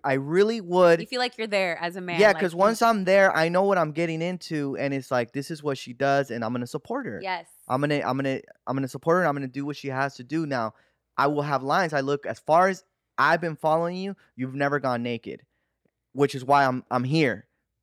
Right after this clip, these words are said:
Speaker 1: That's okay.
Speaker 2: <laughs>
Speaker 1: Like, everything you're doing right now, it's
Speaker 2: Yeah.
Speaker 1: fine.
Speaker 2: Yeah.
Speaker 1: You know, but, like, if you, that, e-, if that opportunity ever comes and you take it, then, then I
Speaker 2: We're
Speaker 1: don't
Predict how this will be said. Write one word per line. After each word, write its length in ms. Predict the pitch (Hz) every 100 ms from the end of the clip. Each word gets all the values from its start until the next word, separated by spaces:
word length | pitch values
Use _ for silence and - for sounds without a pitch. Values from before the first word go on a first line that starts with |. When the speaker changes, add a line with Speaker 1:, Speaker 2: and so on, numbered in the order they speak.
| -
Speaker 1:
That's 180 | 139 147
okay. 360 | 143 - 165 151
Speaker 2:
<laughs> 60 |
Speaker 1:
Like, 120 | 135 -
everything 360 | 208 233 247
you're 100 | 226
doing 260 | 175 214 208
right 220 | 196 196
now, 360 | 202 190 156 143 _
it's 120 | 135
Speaker 2:
Yeah. 100 | 202
Speaker 1:
fine. 380 | 185 185 131 107 - -
Speaker 2:
Yeah. 280 | 202 196 170
Speaker 1:
You 80 | 151
know, 100 | 156
but, 160 | 160 151
like, 200 | 139 -
if 200 | 131 -
you, 140 | 165
that, 240 | 131 160 170
e-, 200 | 180 -
if 140 | 143
that 220 | 180 185 -
opportunity 480 | 180 170 190 175
ever 160 | 170 160
comes 360 | - 170 185 - _ _ _ -
and 200 | 123 127
you 100 | 175
take 320 | - 180 202
it, 160 | 220 -
then, 240 | 127 120
then 340 | 135 170 175 120
I 140 |
Speaker 2:
We're 40 |
Speaker 1:
don't 0 | 92